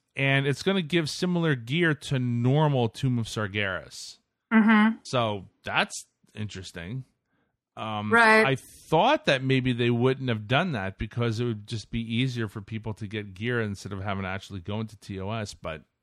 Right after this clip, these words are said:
Speaker 1: a-, all right. And then they showed parts of the Deaths of Chromie scenario.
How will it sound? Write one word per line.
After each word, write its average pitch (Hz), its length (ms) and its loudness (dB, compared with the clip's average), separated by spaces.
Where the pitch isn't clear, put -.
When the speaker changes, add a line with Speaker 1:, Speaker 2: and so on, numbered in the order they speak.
Speaker 1:
a-, 90 360 -20
all 117 40 -8
right. 87 320 -8
And 165 160 2
then 202 120 4
they 208 100 6
showed 202 420 2
parts 196 420 0
of 156 340 4
the 135 240 0
Deaths - 480 -2
of 127 240 -4
Chromie 165 520 -2
scenario. 80 680 -10